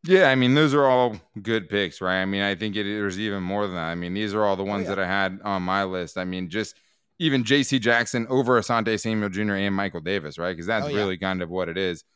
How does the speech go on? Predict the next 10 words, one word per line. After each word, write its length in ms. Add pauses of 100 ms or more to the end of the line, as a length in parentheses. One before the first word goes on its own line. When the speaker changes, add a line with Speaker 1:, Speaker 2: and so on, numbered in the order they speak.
(200)
Speaker 1:
Plus 200
Bryce 280
Callahan 500
over 240
Chris 220
Harris 240
Junior, 340
Mack 340
over 240
Nwosu, 600